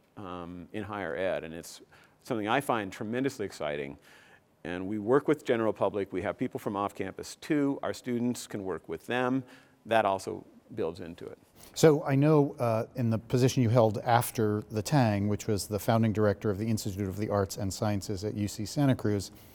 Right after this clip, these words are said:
Speaker 2: that you did some really interesting collaborations on the research faculty side. You wanna
Speaker 1: Mm-hmm.
Speaker 2: tell us about some of the
Speaker 1: Mm-hmm.
Speaker 2: shows that you did there, some of the work
Speaker 1: Yeah.
Speaker 2: you did there?
Speaker 1: Well, the, um, the biggest project we did there was with,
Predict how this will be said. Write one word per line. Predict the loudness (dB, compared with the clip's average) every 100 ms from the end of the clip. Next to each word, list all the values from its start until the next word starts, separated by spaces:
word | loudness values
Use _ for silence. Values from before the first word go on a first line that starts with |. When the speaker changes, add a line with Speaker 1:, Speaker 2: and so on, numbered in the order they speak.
| -20 -20 -2
Speaker 2:
that | 2 4
you |
did | 4 6
some | 6 8
really | 8 8
interesting | 4 2 0 0 -2
collaborations | 2 4 4 2 0 0 -2 0 -2 -6 -10 -20 -20 2
on | 4 4
the | 6
research | 8 8 6 2 2 0 -8 -4
faculty | 4 4 4 -4 -8 -10 -10
side. | -6 -4 -4 -6 -6 0
You |
wanna | 2 4
Speaker 1:
Mm-hmm. |
Speaker 2:
tell | 6 8
us | 8 4
about | 0 0
some | 0 2
of |
the | 0
Speaker 1:
Mm-hmm. | 0
Speaker 2:
shows | 0 2
that | 0
you | 0
did | 2 2 2
there, | 0 0 -2
some | -2 -2
of |
the | 0
work | 0 -2
Speaker 1:
Yeah. | -2
Speaker 2:
you |
did | -4 -4
there? | -6 -8 -14 _ 4
Speaker 1:
Well, | 6 6
the, | 6 10 12 12 8 4 -6 -20 _ _ _ -4
um, | -2 -2 -4 -4 -8 -14 -20 _ _ -14
the | -6
biggest | 2 4 4 2 -4 -16 _ -6
project | 2 4 4 0 -4
we | -6
did | -4 -4 -2
there | -4 -4
was | -6 -2
with, | -2 -2